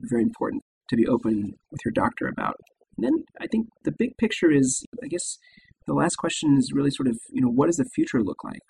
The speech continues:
right? That people always ask, "Am I gonna die of this disease? And what can I do to prevent that from happening?" And I would say that we don't know. <laughs> In an individual patient, we were often asked, of course, we have,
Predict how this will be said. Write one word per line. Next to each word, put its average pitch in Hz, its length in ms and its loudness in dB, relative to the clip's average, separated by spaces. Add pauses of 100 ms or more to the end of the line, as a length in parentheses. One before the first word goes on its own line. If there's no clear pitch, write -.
right? - 200 -10 (240)
That - 260 -6
people - 280 -2
always 117 420 0
ask, 110 300 -4 (500)
"Am 117 100 2
I 131 80 4
gonna 131 180 0
die 113 260 -2
of 131 120 0
this - 180 -8
disease? - 500 -12 (400)
And 107 520 2 (200)
what 127 180 2
can 135 120 -2
I 117 60 0
do 113 200 6
to 113 140 -2
prevent 113 360 -2
that 123 240 -8
from 220 120 -8
happening?" 127 460 -2 (480)
And 117 360 4 (360)
I 127 100 -6
would 151 140 0
say 135 220 4
that 120 180 2 (320)
we 127 160 6
don't - 240 4
know. 104 300 2 (100)
<laughs> - 200 -6 (340)
In 110 140 6
an 107 40 2
individual 120 400 2
patient, 117 400 0
we 113 140 2
were 110 240 0
often 127 260 -2
asked, 117 220 -4
of - 80 -12
course, 139 160 -2
we 120 60 -2
have, 113 80 -2